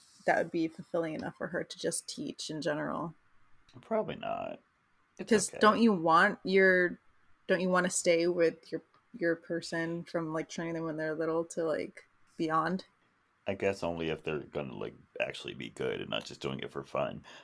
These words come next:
Speaker 2: But yeah.
Speaker 1: Mm-hmm. Mm-hmm.
Speaker 2: Oh well. I mean, I'm, I'm sure she, she's fine now.
Speaker 1: That does suck, though.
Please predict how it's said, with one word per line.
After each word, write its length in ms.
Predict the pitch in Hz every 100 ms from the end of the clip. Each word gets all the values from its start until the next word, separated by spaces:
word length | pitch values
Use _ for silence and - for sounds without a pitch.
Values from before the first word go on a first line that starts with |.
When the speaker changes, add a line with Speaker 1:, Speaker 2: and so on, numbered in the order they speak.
| -
Speaker 2:
But 100 | 131
yeah. 240 | 165 185 139
Speaker 1:
Mm-hmm. 960 | 208 202 185 190 196 - _ _ 220
Mm-hmm. 280 | 208 196 196 190 _ _ _ _ _ _ _ _ _ _ _ _ _ -
Speaker 2:
Oh 180 | 185 180
well. 500 | 95 80 73 87 -
I 120 | 151 160
mean, 380 | 156 151 143 -
I'm, 180 | 147 143
I'm 120 | 139
sure 220 | 139 127
she, 280 | 117 - - _ _ _
she's 240 | - - -
fine 240 | - -
now. 280 | 50 50 - _ _ _ _ _ _ _ _ _ _ _ _ _ _ _ _ _ -
Speaker 1:
That 160 | 240 -
does 160 | -
suck, 220 | - 196 -
though. 200 | 196